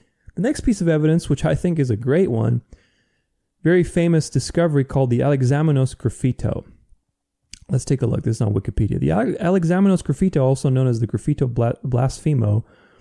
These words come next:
or blasphemous graffito, is a piece of Roman graffito scratched in plaster on the wall of a room near the Palatine Hill in Rome, which was now been removed and is in the Palatine Museum. It may be meant to depict Jesus. If so, it com-,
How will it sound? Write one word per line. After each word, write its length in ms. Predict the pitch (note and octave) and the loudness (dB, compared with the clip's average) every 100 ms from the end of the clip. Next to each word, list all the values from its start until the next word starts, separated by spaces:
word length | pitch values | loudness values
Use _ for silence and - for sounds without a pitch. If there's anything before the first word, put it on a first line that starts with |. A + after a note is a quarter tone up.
| _ - - | _ -18 -6
or 80 | A#2+ | -2
blasphemous 560 | A#2 B2+ C#3+ C3+ A#2+ | 0 0 2 0 0
graffito, 580 | - A#2 B2 G#2+ G#2 A2 _ - _ - | -2 -2 0 2 2 -2 _ -20 _ -4
is 120 | C#3+ | -2
a 40 | |
piece 260 | C#3 G#3 G#3 | 0 0 0
of 100 | D3+ | 2
Roman 340 | C#3 A3 B3+ | 2 2 2
graffito 420 | G3+ E3+ F#3 E3+ D3+ | 0 0 2 2 0
scratched 460 | - D#3+ G3+ - | -2 -2 -2 0
in 60 | G3 | 0
plaster 440 | - E3 D#3 D3+ | 0 0 -2 0
on 100 | C3 | 0
the 80 | B2+ | 2
wall 200 | A#2 B2+ | 2 2
of 80 | A#2 | 2
a 60 | |
room 280 | A2+ C#3 D3 | 2 2 2
near 180 | C3 B2 | 2 2
the 120 | A#2 | 0
Palatine 600 | - - A#2+ A#2 - D3+ | -2 -2 0 0 0 0
Hill 200 | A2+ A2+ | 2 2
in 120 | G2 G#2 | 0 2
Rome, 340 | F3 C3 - - - _ _ _ _ - | 2 0 -2 -10 -20 _ _ _ _ -2
which 220 | C#3+ - | -2 2
was 160 | C#3+ C#3 | 2 2
now 220 | E3+ G3 | 2 2
been 200 | F3+ D#3+ | 2 2
removed 400 | C#3+ C#3 C3+ - | 4 4 2 0
and 460 | C#3 B2+ B2 A#2+ - - | 0 2 2 0 -2 -4
is 160 | A#2+ | 0
in 60 | B2 | 0
the 80 | G#2+ | 0
Palatine 480 | - A#2 A2+ A#2 | 0 0 0 0
Museum. 460 | G#2+ A2 B2 A#2 - - - _ _ _ _ _ | -2 0 0 -2 -6 -12 -20 _ _ _ _ _
It 100 | - | 0
may 160 | D#3 A3+ | 2 2
be 140 | C4+ | 2
meant 260 | A3+ F3+ F#3 | 4 2 0
to 60 | D#3+ | -2
depict 360 | C#3+ - C#3+ | -2 0 -2
Jesus. 560 | C#3 G#3 G#3+ A#2+ C3 - | -2 0 2 2 0 -2
If 140 | F3+ C#3 | -4 -2
so, 280 | - G3 | 0 2
it 200 | F#3 - | 2 -2
com-, 220 | - D#3 | -2 -4